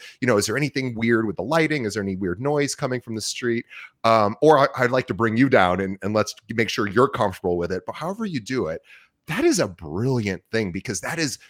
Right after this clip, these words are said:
boy, there's nothing more annoying than moving into a place and then finding out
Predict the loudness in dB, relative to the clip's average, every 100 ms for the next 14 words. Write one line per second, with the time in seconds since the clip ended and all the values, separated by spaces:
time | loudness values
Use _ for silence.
0 | _ _ _ -6 -2 2 0 0 -2 -2
1 | 0 0 0 0 2 2 2 2 -2 -2
2 | -2 -2 -2 -2 -2 -2 -4 -4 -8 -8
3 | -6 -2 -2 0 -2 2 2 2